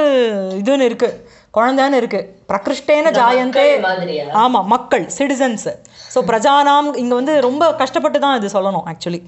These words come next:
Speaker 1: பிரஜானாம்ங்கிறதுக்கு இங்க வந்து ரூடியா வந்து சிட்டிசன்ஸுங்கிற அர்த்தம் தான். அதே மாதிரி இங்க வந்து புவனம்ங்கிற இடத்துல திரிபுவனம்னு எடுத்துக்கூடாது. ஏன்னா வந்து திரிபுவனத்தை பத்தி நம்ம இங்க பேச்சே இல்ல.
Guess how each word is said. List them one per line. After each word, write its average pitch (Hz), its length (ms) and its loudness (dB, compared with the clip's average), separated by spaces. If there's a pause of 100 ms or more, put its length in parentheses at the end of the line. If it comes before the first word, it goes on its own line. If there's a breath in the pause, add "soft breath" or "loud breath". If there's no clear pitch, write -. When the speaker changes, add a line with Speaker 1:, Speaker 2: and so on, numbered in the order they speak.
(400 loud breath)
Speaker 1:
பிரஜானாம்ங்கிறதுக்கு 277 1200 2
இங்க 294 220 0
வந்து 294 260 -2 (640)
ரூடியா 294 460 2
வந்து 285 220 -2
சிட்டிசன்ஸுங்கிற 247 720 -2
அர்த்தம் 175 380 -2
தான். 160 180 -4 (520 loud breath)
அதே 285 300 2
மாதிரி 240 300 2 (400 loud breath)
இங்க 302 200 0
வந்து 302 260 2
புவனம்ங்கிற 339 840 0
இடத்துல 294 340 2
திரிபுவனம்னு 294 680 0
எடுத்துக்கூடாது. 196 540 -4 (260)
ஏன்னா 254 240 0
வந்து 302 240 -2
திரிபுவனத்தை 330 720 -2
பத்தி 294 200 -2
நம்ம 269 160 -4
இங்க 202 140 -6
பேச்சே 226 340 -2
இல்ல. 185 200 -4